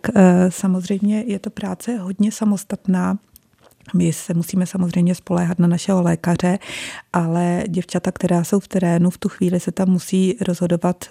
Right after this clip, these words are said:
sami za sebe. Takže každému to nemusí vyhovovat. Je to věc, která, eh,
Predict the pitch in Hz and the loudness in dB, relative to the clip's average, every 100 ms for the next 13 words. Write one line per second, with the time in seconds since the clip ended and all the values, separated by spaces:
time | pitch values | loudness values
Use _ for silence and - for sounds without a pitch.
0 | - - - 170 175 180 - 190 170 - | -18 -8 0 2 2 -2 -2 -2 -2 -6
1 | - - - 180 180 - 175 185 180 - | -14 -14 -6 -2 -2 0 0 4 2 4
2 | 190 180 175 196 190 180 180 180 170 170 | 2 4 2 -2 0 0 0 -2 0 0
3 | 175 - 190 - - 180 185 190 185 180 | 0 -2 -6 -6 -4 0 0 -2 -2 -2
4 | 175 - - - 190 185 185 185 185 190 | -2 -8 -14 -6 -4 -2 -2 0 -2 -4
5 | - - - - - 180 | -12 -16 -16 -18 -10 -4